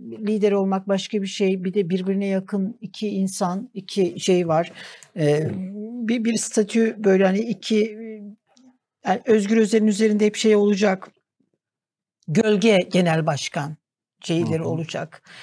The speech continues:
Speaker 1: C H P zaten oldum olası dışarıdan hiç kimseye ihtiyacı yok. Kendi içerisinde kaynayan bir parti. İnşallah bunları aşarlar ve yerel seçime hazırla-, hazırlanırlar. Ankara,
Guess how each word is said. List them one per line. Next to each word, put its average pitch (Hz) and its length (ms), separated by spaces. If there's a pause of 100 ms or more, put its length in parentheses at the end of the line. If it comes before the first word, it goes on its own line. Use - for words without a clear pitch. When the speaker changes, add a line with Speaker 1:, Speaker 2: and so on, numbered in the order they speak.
(260)
Speaker 1:
C 247 240
H 294 100
P 302 120
zaten 285 340
oldum 269 300
olası 262 340
dışarıdan 262 460
hiç 285 200
kimseye 262 340
ihtiyacı 226 460
yok. 220 160
Kendi 226 240
içerisinde 214 460
kaynayan 202 480
bir 180 80
parti. 170 500 (460)
İnşallah 247 520
bunları 226 480 (200)
aşarlar 208 600 (100)
ve 226 240 (320)
yerel 214 280
seçime 262 360
hazırla-, 208 500
hazırlanırlar. 202 680 (460)
Ankara, 254 680